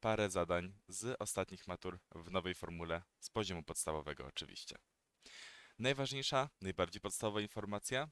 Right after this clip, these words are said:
Funkcja liniowa to jest funkcja dana wzorem y równa się ax plus b. A nazywamy współczynnikiem kierunkowym, a b wyrazem wolnym. Warto, żebyś pamiętał te nazwy, e, ponieważ i ja będę ich używał w tym materiale,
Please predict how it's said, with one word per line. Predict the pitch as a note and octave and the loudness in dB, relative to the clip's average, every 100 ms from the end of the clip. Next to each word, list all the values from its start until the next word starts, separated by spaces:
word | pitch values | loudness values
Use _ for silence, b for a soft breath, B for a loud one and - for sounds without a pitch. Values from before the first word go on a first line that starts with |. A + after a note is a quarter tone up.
| _ | _
Funkcja | - - C#3 - C#3 | -12 -4 -2 0 0
liniowa | G#2+ G#2+ A2+ A#2 | 0 0 2 2
to | G#2 | 2
jest | F#2+ | 0
funkcja | - A2 A2 A2 | 0 -6 -4 -2
dana | G2 F#2 F2+ | 2 2 0
wzorem | - E2 E2 F2 _ _ _ _ | 0 2 2 -2 _ _ _ _
y | G2+ G#2 A2 G#2 | -4 0 0 0
równa | - D#2+ E2+ E2+ | -4 -6 -4 -2
się | - D2 - - | -2 -4 -6 0
ax | G2 - E2+ - | 0 0 -6 -6
plus | - F2 E2+ | -6 -6 -6
b. | C#2 - _ _ _ _ B B B B - | -4 -4 _ _ _ _ B B B B 2
A | F2 A#2+ - _ | 4 2 -4 _
nazywamy | - F2 F2 F2 E2+ | -4 -2 2 2 0
współczynnikiem | - G2 F#2 F#2 E2 E2+ | -2 -4 -4 -4 -6 -8
kierunkowym, | E2+ E2 G#2 G#2+ A#2+ A#2+ _ | -6 -6 -2 0 0 -4 _
a | A2 A#2+ | 4 4
b | G2 F2 F2+ - _ | 6 4 4 0 _
wyrazem | - G2 F2+ D#2+ D#2+ D#2 - - | -4 2 4 4 0 -6 -10 -16
wolnym. | E2 F#2+ E2+ D2+ C2+ - _ B B B B B | -6 4 4 4 -6 -12 _ B B B B B
Warto, | C3+ D3+ | 4 4
żebyś | C#3+ - | 0 2
pamiętał | A#2+ B2 B2+ | 0 0 -4
te | A#2+ | 0
nazwy, | A#2 A#2 A2+ A2+ A#2 _ _ _ _ - | 0 0 2 2 0 _ _ _ _ -2
e, | G2+ G2+ | 2 2
ponieważ | - A#2 G#2+ G#2 - - - | 2 0 4 4 4 -2 -6
i | A#2+ | 0
ja | C3 | 0
będę | B2 A#2+ | 2 -2
ich | A2+ | -2
używał | A2+ A2+ | 0 0
w | A2 | 0
tym | - | -2
materiale, | G#2+ G#2+ G#2 G#2 G#2 G#2 | -4 -2 2 2 4 2